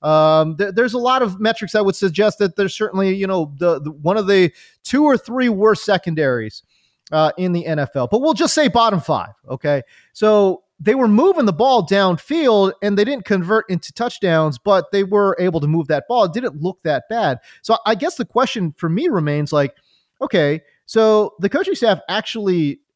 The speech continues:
had an idea of, like, all right, well, this is how we're gonna get around it.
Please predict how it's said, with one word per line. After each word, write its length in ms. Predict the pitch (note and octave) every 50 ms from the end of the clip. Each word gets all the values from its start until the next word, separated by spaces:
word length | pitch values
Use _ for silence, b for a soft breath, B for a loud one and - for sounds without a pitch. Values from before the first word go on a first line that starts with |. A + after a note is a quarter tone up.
| _ _
had 320 | - - - G#3 A3+ A#3+
an 100 | G#3+ F#3+
idea 560 | F3 D#3 D3 C3+ - D#3+ F#3 G3+ D#3 C#3+ C3 B2+
of, 260 | - C3 C3+ B2 C3+
like, 160 | D3 C3+ -
all 80 | - D#3+
right, 80 | D3+ B2+
well, 140 | B2+ D3+
this 160 | D3+ A3+ A#3+ -
is 80 | F#3
how 100 | F#3 G3
we're 140 | F3 E3 D3
gonna 160 | C#3 D#3+ C#3
get 160 | B2 D3 D3
around 320 | A#2+ A2+ A#2+ C3 C3 A#2 G2+
it. 140 | F#2+ G2+